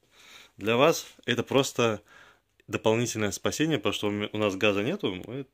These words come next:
топимся, дровян-, ну, дровяная печь стоит, вот, типа кат-, котла. А они вот дают тепло определённое. Если у вас целая комната под это, да, то есть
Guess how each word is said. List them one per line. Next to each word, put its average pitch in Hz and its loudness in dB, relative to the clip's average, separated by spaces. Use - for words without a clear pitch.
топимся, 110 -10
дровян-, 95 -8
ну, 123 -10
дровяная 85 -6
печь 151 -10
стоит, 87 -10
вот, 85 -14
типа - -16
кат-, - -16
котла. 87 -12
А 95 -6
они 127 -2
вот 131 2
дают 113 2
тепло 113 4
определённое. 87 -4
Если 110 2
у 104 -2
вас 113 2
целая 110 0
комната 107 0
под 101 -2
это, 147 2
да, 107 2
то 92 -8
есть - -10